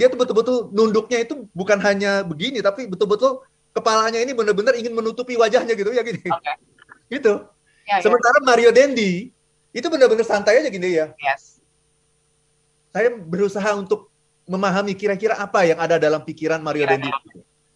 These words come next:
Speaker 1: Kenapa dia tidak kelihatan tanda-tanda penyesalan, tanda-tanda sedih, tanda-tanda malu,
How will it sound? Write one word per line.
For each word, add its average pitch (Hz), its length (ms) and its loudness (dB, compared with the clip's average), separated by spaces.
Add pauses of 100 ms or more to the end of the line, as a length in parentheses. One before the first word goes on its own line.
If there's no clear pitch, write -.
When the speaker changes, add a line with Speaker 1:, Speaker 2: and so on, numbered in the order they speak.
(560)
Speaker 1:
Kenapa 185 320 -2
dia 147 320 2 (800)
tidak 202 240 0
kelihatan 196 320 0
tanda-tanda 165 480 0
penyesalan, 185 640 -2
tanda-tanda 147 480 -4
sedih, 190 400 -6
tanda-tanda 135 480 -2
malu, 180 480 -2